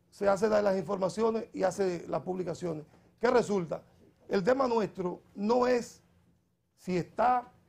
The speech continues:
si de-, si se decidió o no, porque los, los re-, los procesos judiciales se deciden con decisión de la Suprema y en última instancia el Tribunal Constitucional. Por tanto, para nosotros eso es irrelevante.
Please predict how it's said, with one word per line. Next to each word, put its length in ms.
si 140
de-, 200
si 180
se 140
decidió 460
o 200
no, 280
porque 260
los, 180
los 380
re-, 240
los 560
procesos 420
judiciales 540
se 160
deciden 460
con 120
decisión 260
de 80
la 100
Suprema 520
y 80
en 100
última 280
instancia 280
el 80
Tribunal 280
Constitucional. 760
Por 180
tanto, 280
para 160
nosotros 440
eso 100
es 60
irrelevante. 680